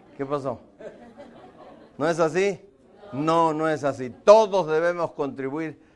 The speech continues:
al orden. Yo tengo un, un taller donde hay un amigo mexicano, el taller americano, cerca de mi casa, y tenía un cartelito, el otro día fui y no lo vi, y le pregunté, ¿qué? Dice, "Alguien se lo robó y no sé quién".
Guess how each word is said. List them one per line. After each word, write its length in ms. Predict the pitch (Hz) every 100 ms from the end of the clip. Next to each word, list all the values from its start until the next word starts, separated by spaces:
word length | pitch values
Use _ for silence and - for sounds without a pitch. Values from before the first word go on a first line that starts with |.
| _ -
al 220 | 127 135
orden. 380 | 139 120 90 80 _ _ - -
Yo 200 | 117 160
tengo 300 | 196 190 185
un, 360 | 170 143 123 - _ -
un 120 | 135
taller 400 | 123 143 139 160
donde 240 | 147 143 135
hay 120 | 139
un 120 | 135
amigo 380 | 131 131 135 123
mexicano, 760 | 120 120 117 - 143 127 104 - _
el 120 | -
taller 300 | - 110 123
americano, 680 | 120 117 113 104 123 120 113
cerca 300 | 113 131 131
de 60 | 120
mi 140 | 113
casa, 400 | 110 143 127 107 - _ _ _
y 60 | 113
tenía 240 | 135 147
un 60 | 170
cartelito, 600 | 156 143 135 139 185 160
el 80 | 139
otro 240 | 151 147
día 160 | 147 147
fui 160 | 160 170
y 40 |
no 140 | 151 151
lo 140 | 139
vi, 300 | 156 160 - -
y 60 |
le 100 | 120
pregunté, 580 | 120 131 127 113 160 123
¿qué? 240 | - 92 - _ _ _ _
Dice, 180 | 117 120
"Alguien 260 | 123 131 123
se 100 | 113
lo 140 | 113
robó 320 | 107 113 127
y 40 | 123
no 160 | 113
sé 180 | 110 104
quién". 240 | 101 87